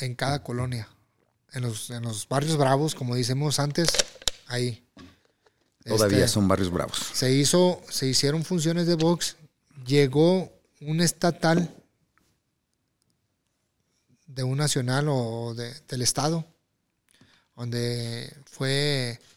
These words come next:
Speaker 1: Guamúchil, Culiacán, Mazatlán, Los Mochis, a la capital de Sinaloa a pelear todos. Después de todo el fogueo que se hizo, <clears throat> Los Mochis fue la única ciudad que salió con más campeones, cabrón.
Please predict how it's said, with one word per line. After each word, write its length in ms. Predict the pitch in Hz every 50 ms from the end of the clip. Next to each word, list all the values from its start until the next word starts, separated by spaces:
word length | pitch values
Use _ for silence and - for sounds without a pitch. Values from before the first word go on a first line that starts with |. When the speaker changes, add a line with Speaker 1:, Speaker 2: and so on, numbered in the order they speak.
| _ _
Speaker 1:
Guamúchil, 580 | - 123 117 117 123 131 143 135 - - 139 -
Culiacán, 580 | - 131 117 113 113 - - 123 131 139 143 139
Mazatlán, 600 | 131 113 - 113 110 123 120 120 131 139 139 135
Los 100 | 127 117
Mochis, 540 | 117 120 127 131 127 - - 147 135 - - _ _ _ _ _ _ _ _ _ _ -
a 100 | 120 117
la 100 | 120 117
capital 480 | - 120 120 - 117 - - 123 127 131
de 60 | 131
Sinaloa 400 | - 143 135 131 120 123 127 131
a 80 | -
pelear 300 | - 139 131 135 135 135
todos. 420 | - - 143 143 156 165 - - - _ _ _ _ _ _ _ _ _ _ _ _ _ _ _ - -
Después 380 | 135 127 120 - - 143 147 165
de 100 | 180 175
todo 180 | - 190 190
el 80 | 196 180
fogueo 420 | - 170 156 143 156 160 175 165
que 120 | - 165 147
se 160 | - 143 139
hizo, 360 | 143 151 135 - 170 160 151 - _ _ _ _ _ _ _ _ _ _ _ _ _ _ _ _
<clears throat> 640 | - 175 170 139 113 - - - - - _ _ _
Los 180 | 139 131 127 123
Mochis 320 | 123 131 135 131 151 139 131
fue 140 | - 135 135
la 80 | 135
única 580 | 139 139 143 139 - - 131 120 110 98 - - _ _ _ - - 113 104 107 131 -
ciudad 360 | - - - 123 120 120 123
que 120 | - 143 123
salió 240 | 135 120 120 123 117
con 160 | - 135 127
más 140 | 127 120 -
campeones, 440 | 135 127 120 - 110 107 117 120
cabrón. 240 | - - - - -